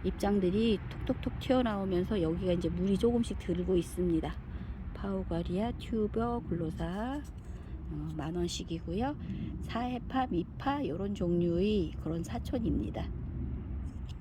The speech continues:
얘는 양진철화 팔천 원씩이에요. 양진철화 팔천 원씩이고요. 약, 약 칠 센티 정도 됩니다.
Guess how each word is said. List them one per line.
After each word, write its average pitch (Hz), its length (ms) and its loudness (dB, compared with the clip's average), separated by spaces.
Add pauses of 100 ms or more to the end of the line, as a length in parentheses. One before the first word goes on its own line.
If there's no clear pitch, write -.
(920)
얘는 247 720 2
양진철화 156 1120 0
팔천 226 380 0
원씩이에요. 247 1160 0 (960)
양진철화 202 1400 0 (960)
팔천 196 380 -2
원씩이고요. 185 1000 2
약, 170 320 -2 (600)
약 - 240 -4
칠 262 340 0
센티 220 400 0
정도 156 300 0
됩니다. 170 420 0